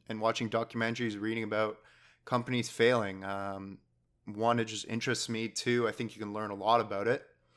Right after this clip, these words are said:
And you get some sweet companies that are, like, flashbacks. Uh, Blockbuster.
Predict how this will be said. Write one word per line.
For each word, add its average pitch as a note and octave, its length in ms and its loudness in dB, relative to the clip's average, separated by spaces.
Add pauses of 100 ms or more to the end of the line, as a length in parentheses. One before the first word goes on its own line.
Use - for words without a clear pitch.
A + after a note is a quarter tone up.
(300)
And A#2 160 2
you A#2+ 80 2
get B2 140 4
some A#2+ 160 -2
sweet C3 540 0
companies A2+ 500 0
that G#2 140 -2
are, G2+ 60 -2
like, G2 200 -6
flashbacks. - 800 2 (840)
Uh, G2+ 220 2 (160)
Blockbuster. G2+ 640 2